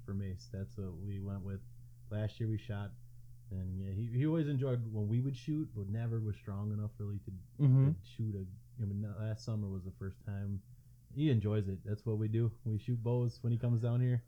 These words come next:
Speaker 2: Yeah, your boy's what, s-,
Speaker 1: He'll be
Speaker 2: five?
Speaker 1: five. He's, he is
Speaker 2: Five.
Speaker 1: five. He'll be six next
Speaker 2: Okay.
Speaker 1: November. Yep.
Speaker 2: Next November. Okay, so see, Sophia just turned six, so it's
Speaker 1: Yep.
Speaker 2: like she'll be seven when he's turned six. What's like, yeah, it's,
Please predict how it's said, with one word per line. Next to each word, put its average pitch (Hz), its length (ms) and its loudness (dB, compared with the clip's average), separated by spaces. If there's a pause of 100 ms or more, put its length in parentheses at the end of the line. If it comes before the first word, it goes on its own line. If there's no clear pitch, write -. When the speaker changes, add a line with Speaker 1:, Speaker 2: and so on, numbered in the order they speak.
Speaker 2:
Yeah, 117 180 4
your 156 200 10
boy's 151 380 10
what, 120 220 2
s-, - 380 -2
Speaker 1:
He'll 127 100 8
be 127 80 8
Speaker 2:
five? 240 80 4
Speaker 1:
five. 220 220 -2 (100)
He's, 120 200 6
he 147 80 8
is 127 120 8
Speaker 2:
Five. - 60 -8 (140)
Speaker 1:
five. 98 60 0
He'll 117 80 4
be 107 140 2
six - 340 -4
next 131 120 4
Speaker 2:
Okay. 104 160 -2
Speaker 1:
November. 90 360 -4
Yep. 110 160 -6
Speaker 2:
Next - 200 2
November. 117 380 6
Okay, 110 220 0
so 101 320 0
see, - 200 0
Sophia 123 420 4
just 110 180 2
turned 107 220 0
six, - 460 6
so 107 140 0
it's 107 120 0
Speaker 1:
Yep. - 80 -4
Speaker 2:
like 101 80 0
she'll 123 160 2
be 110 140 4
seven 113 520 4
when 110 200 0
he's 107 160 2
turned 104 160 0
six. 104 200 -2
What's 95 160 0
like, 92 140 -2
yeah, 110 200 2
it's, 98 220 -2